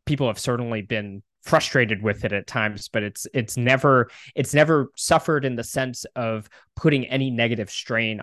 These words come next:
on, um, the network as such, meaning all of the, the properties that it claims to have remained intact. And the reason that this was coming up was because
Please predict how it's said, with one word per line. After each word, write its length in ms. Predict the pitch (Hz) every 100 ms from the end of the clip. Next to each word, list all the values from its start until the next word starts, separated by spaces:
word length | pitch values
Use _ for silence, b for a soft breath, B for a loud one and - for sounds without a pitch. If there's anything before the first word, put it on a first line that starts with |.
| -
on, 420 | 110 104 104 117 b b -
um, 360 | 113 104 95 - -
the 80 | 135
network 760 | 117 123 117 135 110 104 - _ _ _ -
as 200 | 123 110
such, 560 | - 135 101 - - - B B
meaning 480 | 131 127 120 110
all 400 | - 135 135 143
of 140 | 127 117
the, 300 | 123 107 107 b b -
the 100 | 127
properties 760 | - 151 156 - 127 117 113
that 140 | 117
it 140 | 123 -
claims 300 | - 123 104
to 80 | 101
have 400 | 175 214 151 - _ _ _ _ _ _ -
remained 520 | 139 151 147 156 151
intact. 600 | 139 131 120 92 - - _ b b b b _
And 520 | 160 151 151 147 143 - - _ _ _ -
the 80 | 160
reason 300 | 220 226 160
that 120 | 151
this 200 | 147 -
was 280 | 131 113 - _ -
coming 340 | 185 151 131
up 320 | 165 156 139 -
was 200 | 143 123
because 400 | 143 156 139